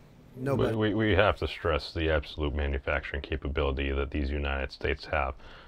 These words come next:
Speaker 2: When push comes to shove, we can crank it out like nobody's business. Continue, sir.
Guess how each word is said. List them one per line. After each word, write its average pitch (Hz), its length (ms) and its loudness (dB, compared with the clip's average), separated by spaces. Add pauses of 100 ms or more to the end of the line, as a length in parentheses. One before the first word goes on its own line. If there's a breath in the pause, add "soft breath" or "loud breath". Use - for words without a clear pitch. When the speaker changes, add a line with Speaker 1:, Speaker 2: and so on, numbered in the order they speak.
(140 loud breath)
Speaker 2:
When 78 120 -4
push - 260 4
comes 78 300 0
to 73 100 -2
shove, 73 380 0
we 85 140 2
can 71 180 -2
crank 73 320 -2
it 71 80 2
out 69 180 2
like 71 200 -2
nobody's 67 400 -2
business. - 480 -12 (160)
Continue, 90 400 2
sir. - 260 -8